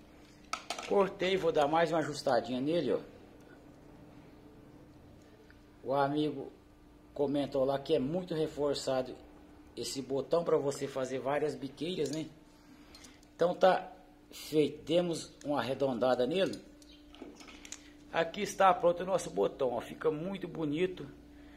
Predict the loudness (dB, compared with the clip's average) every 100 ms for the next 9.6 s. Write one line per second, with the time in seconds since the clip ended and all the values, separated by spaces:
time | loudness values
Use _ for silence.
0 | -20 -20 -20 -20 -8 2 4 4 0 0
1 | 0 0 -4 -10 2 4 4 -2 -6 0
2 | 0 2 2 2 4 4 4 -2 0 2
3 | 2 2 2 4 2 2 -2 -4 -2 0
4 | 0 -2 0 0 0 -4 -4 -6 0 0
5 | 0 -8 -20 -20 -20 -20 -20 -20 -20 -20
6 | -20 -20 -12 2 4 6 4 2 0 -2
7 | -4 0 0 -2 -2 4 6 6 4 -10
8 | -18 -20 -20 -20 -20 -20 -20 -20 -20 -20
9 | -4 4 4 4 -4